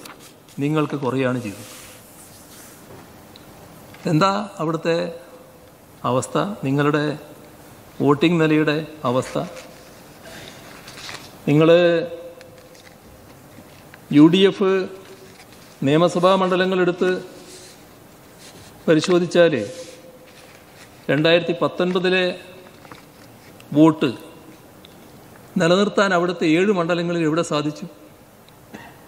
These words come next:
ഇപ്പോൾ ഗുരുവായൂർ അറുപത്തയ്യായിരത്തി നൂറ്റി അറുപത് വോട്ടായിരുന്നു രണ്ടായിരത്തി പത്തൊൻപതിൽ യു ഡി എഫിനുണ്ടായിരുന്നത്.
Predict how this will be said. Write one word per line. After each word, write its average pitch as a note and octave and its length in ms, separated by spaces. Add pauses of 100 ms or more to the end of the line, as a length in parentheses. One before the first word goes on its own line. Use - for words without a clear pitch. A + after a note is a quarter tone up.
(1120)
ഇപ്പോൾ D#3+ 240
ഗുരുവായൂർ G#3 500 (2250)
അറുപത്തയ്യായിരത്തി G3+ 1120
നൂറ്റി F3 340
അറുപത് E3+ 340
വോട്ടായിരുന്നു D3+ 720 (200)
രണ്ടായിരത്തി D3+ 500
പത്തൊൻപതിൽ C#3 520 (1600)
യു E3 120
ഡി D#3+ 100
എഫിനുണ്ടായിരുന്നത്. A#2 760